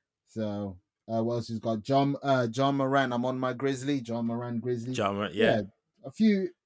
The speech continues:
Speaker 2: He's
Speaker 1: few
Speaker 2: doing
Speaker 1: more.
Speaker 2: his thing,
Speaker 1: Dame Li-,
Speaker 2: man.
Speaker 1: he has Dame Li-, Lillard
Speaker 2: Mm.
Speaker 1: bars as well.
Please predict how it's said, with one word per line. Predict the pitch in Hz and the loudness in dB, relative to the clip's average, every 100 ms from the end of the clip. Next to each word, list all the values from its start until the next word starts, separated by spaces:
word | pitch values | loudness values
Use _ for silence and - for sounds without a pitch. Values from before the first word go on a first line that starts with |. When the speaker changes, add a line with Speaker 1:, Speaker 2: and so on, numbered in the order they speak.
| - | 0
Speaker 2:
He's | 233 | 6
Speaker 1:
few | 226 | 8
Speaker 2:
doing | 196 | 8
Speaker 1:
more. | 185 | 8
Speaker 2:
his | |
thing, | 170 | 10
Speaker 1:
Dame | - 180 | 10 10
Li-, | 185 | 6
Speaker 2:
man. | 185 | 4
Speaker 1:
he | 156 | 6
has | 156 143 | 6 6
Dame | 123 160 160 | 4 2 4
Li-, | 160 151 | 2 2
Lillard | 147 135 135 151 151 | 0 0 2 2 2
Speaker 2:
Mm. | 143 - | 2 2
Speaker 1:
bars | 139 147 139 | 4 4 2
as | 135 | -2
well. | 131 143 147 | 2 2 2